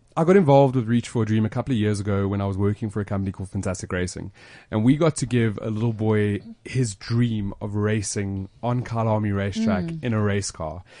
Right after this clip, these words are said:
Speaker 1: And I can, I can just tell you that spending the day with him and seeing him experience his dream was life fulfilling for me. It was really incredible. I, I salute you for the work that you guys are doing. It's absolutely phenomenal.
Speaker 2: And on top of that,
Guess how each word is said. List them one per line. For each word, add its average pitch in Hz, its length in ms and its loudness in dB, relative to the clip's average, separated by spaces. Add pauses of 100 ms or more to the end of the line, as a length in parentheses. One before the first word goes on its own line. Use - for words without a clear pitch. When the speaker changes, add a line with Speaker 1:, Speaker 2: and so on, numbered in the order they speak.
(260)
Speaker 1:
And 139 100 0
I 139 140 2
can, 143 320 -2 (160)
I - 60 -8
can 156 140 -4
just 170 180 -2
tell 156 280 4
you 131 400 2
that 127 400 -6 (440)
spending 190 500 2
the 175 80 6
day 123 240 6
with 120 180 4
him 101 380 -2 (260)
and 123 160 -2
seeing 175 360 0
him 160 160 4
experience 123 640 2
his 139 260 4
dream 98 500 -2 (280)
was 120 360 0
life 120 360 2
fulfilling 117 480 -2
for 98 120 -8
me. 92 400 -4
It - 120 -8
was 117 120 0
really 143 460 2
incredible. 104 680 -4
I, 107 200 -10
I 104 60 -10
salute 139 500 2
you 98 100 -2
for 104 120 -6
the 101 80 -2
work 101 240 0
that 95 120 -8
you 101 60 -2
guys 95 240 -2
are 92 60 -2
doing. 85 260 -4
It's - 160 -12
absolutely 104 500 -6
phenomenal. 82 500 -4
Speaker 2:
And 226 200 0
on 190 120 -2
top - 260 -10
of 208 80 -4
that, - 420 -8